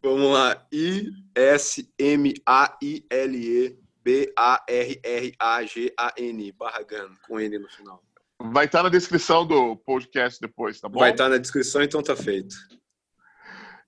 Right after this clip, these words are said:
Speaker 2: É, professor Eduardo, aí, deixa seu, seu, seu contato aí, caso alguém queira tirar alguma dúvida aí contigo.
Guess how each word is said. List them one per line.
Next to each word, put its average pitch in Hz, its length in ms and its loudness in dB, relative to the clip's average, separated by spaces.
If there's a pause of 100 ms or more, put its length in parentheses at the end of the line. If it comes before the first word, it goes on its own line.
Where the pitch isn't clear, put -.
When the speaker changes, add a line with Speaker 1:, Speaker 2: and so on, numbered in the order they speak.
(160)
Speaker 2:
É, 135 380 6 (480)
professor 160 400 2
Eduardo, 202 540 2
aí, 170 160 -4
deixa 180 340 -6
seu, 151 480 -4
seu, 131 320 -6
seu 120 500 -8
contato 131 540 0
aí, 131 280 -4
caso 123 280 -4
alguém 123 160 -12
queira 120 420 -6 (360)
tirar 120 180 -4
alguma 113 340 -2
dúvida 120 440 -4
aí 120 60 -2
contigo. 165 600 -6